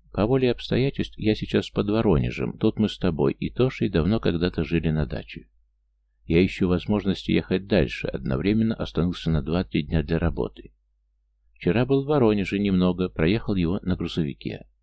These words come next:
У дома, где мы жили, и у дома отца не был.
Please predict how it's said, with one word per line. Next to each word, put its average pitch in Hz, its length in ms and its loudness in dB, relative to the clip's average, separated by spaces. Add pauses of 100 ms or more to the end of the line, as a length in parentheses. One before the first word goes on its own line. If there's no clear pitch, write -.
(600)
У 104 140 4
дома, 117 320 4
где 92 200 0
мы 85 140 0
жили, 143 340 -2
и 92 140 -2
у 95 120 2
дома 90 280 2
отца 107 300 -4
не 95 200 2
был. 57 280 -8